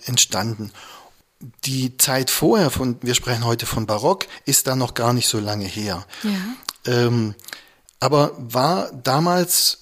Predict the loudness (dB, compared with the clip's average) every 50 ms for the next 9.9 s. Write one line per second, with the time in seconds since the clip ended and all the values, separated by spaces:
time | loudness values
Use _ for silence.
0 | -6 -4 -2 0 0 0 0 2 2 2 2 0 0 -2 -4 -6 -4 0 2 4
1 | 4 4 2 2 0 0 0 -2 -4 -4 -4 -4 -4 -4 -4 -4 -4 -4 -4 -4
2 | -6 -6 -8 -8 -8 -10 -12 -12 -12 -10 -8 -6 -6 -2 0 0 2 2 2 0
3 | 2 0 0 0 2 2 2 2 2 2 2 4 2 2 2 0 0 0 0 0
4 | 0 -2 0 2 2 2 2 2 0 -2 -2 -2 -2 -2 -2 -4 -4 -8 -12 -20
5 | -6 -4 -2 0 2 0 0 0 2 2 2 2 2 0 0 -2 0 -2 -2 -2
6 | -2 -4 -4 -6 -8 -10 -14 -20 -18 -18 -18 -20 -20 -20 -20 _ _ _ -8 -6
7 | -4 0 4 6 6 6 6 4 2 2 0 0 0 -2 0 0 0 0 0 0
8 | 0 0 0 0 0 2 2 2 2 2 2 2 2 2 2 2 2 0 -2 0
9 | 0 -2 -2 -2 -4 -6 -6 -4 -4 -4 -4 -2 -2 -2 -2 0 -2 -4